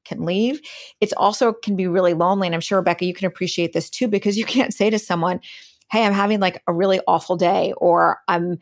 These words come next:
feeling not inspired right now. I, I don't wanna keep going." Um, you can't say that to the people around you. You can't say that to your colleagues in the same way that people can say that in the context of, of the broader work world. And I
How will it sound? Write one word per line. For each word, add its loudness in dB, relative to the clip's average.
feeling 0
not 2
inspired -2
right 0
now. 0
I, 0
I 0
don't 0
wanna 0
keep -8
going." -4
Um, 2
you 0
can't -2
say 2
that 0
to -14
the -2
people -4
around -2
you. -6
You -6
can't -2
say 4
that 2
to -2
your 0
colleagues 0
in -2
the -2
same -4
way 2
that 0
people -2
can -4
say 0
that 2
in -4
the -4
context -6
of, 0
of 0
the -4
broader 0
work -2
world. 0
And 0
I 4